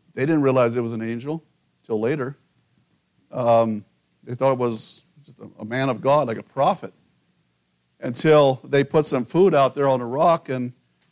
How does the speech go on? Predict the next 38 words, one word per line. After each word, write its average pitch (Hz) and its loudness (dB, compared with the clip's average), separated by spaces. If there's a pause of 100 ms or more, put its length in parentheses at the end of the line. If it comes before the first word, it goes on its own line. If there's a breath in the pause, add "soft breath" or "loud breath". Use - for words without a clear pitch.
(420)
and 135 2
the, 127 0
but 139 -10
the 135 0
angel 131 2
wouldn't 123 0
eat 156 0
it 139 -10
'cause 110 -10
he 123 -12 (500)
can't 131 -12
eat 123 -4 (640)
human 135 -6
food. 123 -8
I - -16
mean, 113 -20 (920)
he's 117 -10
an 120 -4
angel, 147 0
right? 135 0 (340)
And 131 -2
he 123 -6
says 139 0
he 131 -4
smote 165 -4
the 147 -2
rock 151 -2
with 147 -4
his, 123 -4 (540)
with 131 -2
his 131 0
rod, 156 2
and 135 -2 (720)
I 127 -16
believe 143 0
it 135 -4
was, 156 0
and, 135 0